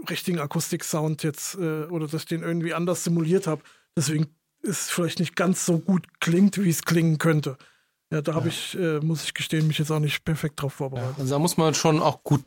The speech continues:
Speaker 2: tweaken, glaub ich, damit
Speaker 1: Ja.
Speaker 2: das auch wirklich, wirklich cool klingt. Man hat die Möglichkeiten, wenn man einen Gig spielt und dann ist man in einem Stück mal eine,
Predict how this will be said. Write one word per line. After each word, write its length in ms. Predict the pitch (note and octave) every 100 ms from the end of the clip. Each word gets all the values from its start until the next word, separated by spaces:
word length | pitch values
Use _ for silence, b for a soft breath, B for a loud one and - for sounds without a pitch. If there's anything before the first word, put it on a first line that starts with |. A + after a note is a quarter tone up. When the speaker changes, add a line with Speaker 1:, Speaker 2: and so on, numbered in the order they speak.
| _ -
Speaker 2:
tweaken, 440 | - C#3+ C#3 D3
glaub 260 | B2+ C#3 C3
ich, 80 | C3+
damit 200 | C#3+ D3
Speaker 1:
Ja. 60 | D#3+
Speaker 2:
das 160 | D3
auch 180 | - C3+
wirklich, 460 | C#3+ C#3+ D#3 - F#3+
wirklich 360 | D#3+ E3 -
cool 100 | F3 C#3+
klingt. 320 | E3 G#3+ A3+
Man 120 | D3+
hat 140 | E3+
die 60 | G3
Möglichkeiten, 760 | F3+ F3+ F#3 - D#3 D#3 E3 E3 B B _ -
wenn 180 | D3 C#3+
man 140 | D#3
einen 160 | F3 C3+
Gig 200 | D#3+ -
spielt 440 | - - E3+ D#3+
und 120 | E3 C#3
dann 140 | C#3
ist 180 | F3 -
man 140 | D3+
in 60 | C#3+
einem 280 | D3+ C#3+ D3
Stück 340 | - E3+ -
mal 160 | E3 C#3
eine, 240 | C#3 C3+